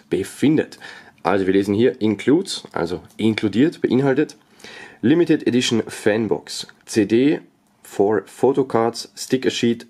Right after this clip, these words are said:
Tattoo Sheet, Boxer Shorts, One Size. Okay, all das ist hier drin. Ich glaube, das Übersetzen kann ich mir an dieser Stelle sparen. Es ist recht selbsterklärend, also keine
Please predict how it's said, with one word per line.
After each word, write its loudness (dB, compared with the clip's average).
Tattoo 0
Sheet, -2
Boxer 2
Shorts, -4
One -2
Size. -8
Okay, -6
all 2
das -4
ist -4
hier 2
drin. 0
Ich -18
glaube, -2
das -2
Übersetzen -2
kann -2
ich 0
mir 2
an 2
dieser -4
Stelle 0
sparen. -2
Es -6
ist -6
recht -2
selbsterklärend, 0
also -4
keine -4